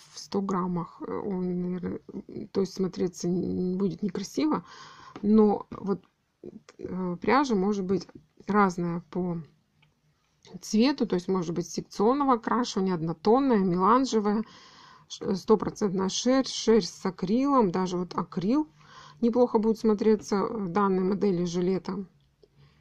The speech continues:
То есть любая пряжа подойдёт. Можете вязать из той пряжи, которая у вас есть в наличии. Жилет вяжется очень легко и просто.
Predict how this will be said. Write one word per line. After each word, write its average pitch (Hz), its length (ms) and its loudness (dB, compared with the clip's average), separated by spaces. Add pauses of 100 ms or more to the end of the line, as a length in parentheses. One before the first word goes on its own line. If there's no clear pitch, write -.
(500)
То 220 80 -2
есть - 100 -10
любая 233 300 4
пряжа 190 360 -4
подойдёт. 175 640 -2 (1500)
Можете 196 540 -2
вязать 185 360 -2
из 190 100 -8
той 196 120 -4
пряжи, 269 300 0
которая 202 360 -4
у 165 40 -2
вас 175 200 -4
есть 185 260 -4
в - 40 -6
наличии. 269 680 -2 (920)
Жилет 196 480 4
вяжется 175 500 -4
очень 190 400 0
легко 170 460 -6
и 170 80 -4
просто. 247 680 0